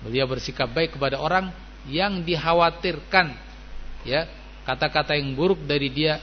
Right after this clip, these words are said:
muncul, demi menghindari balasan yang buruk dari kata-kata orang tersebut. Nah,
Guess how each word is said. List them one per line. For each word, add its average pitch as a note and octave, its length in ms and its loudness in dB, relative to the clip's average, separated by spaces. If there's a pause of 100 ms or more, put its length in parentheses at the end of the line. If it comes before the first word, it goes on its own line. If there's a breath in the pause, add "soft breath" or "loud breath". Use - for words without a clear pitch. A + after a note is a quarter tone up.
muncul, B2+ 400 -4 (800)
demi G#3 240 6
menghindari F#3+ 720 2 (400)
balasan D3+ 560 4
yang C#3+ 120 -2 (360)
buruk G3 240 8
dari C#3+ 240 0
kata-kata B2+ 800 -2
orang B2+ 240 0 (160)
tersebut. G#2+ 480 -8 (1120)
Nah, B2 160 4